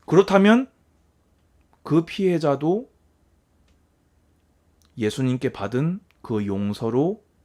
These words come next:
그 가해자를 그때 용서할 수 있다면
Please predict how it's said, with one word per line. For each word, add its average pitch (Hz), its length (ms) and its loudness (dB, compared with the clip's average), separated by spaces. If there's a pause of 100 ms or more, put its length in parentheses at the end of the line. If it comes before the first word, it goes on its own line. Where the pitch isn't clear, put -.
(1400)
그 147 180 -4
가해자를 107 760 -4 (1120)
그때 170 560 -2 (1120)
용서할 131 540 -4
수 - 160 -10
있다면 117 560 -4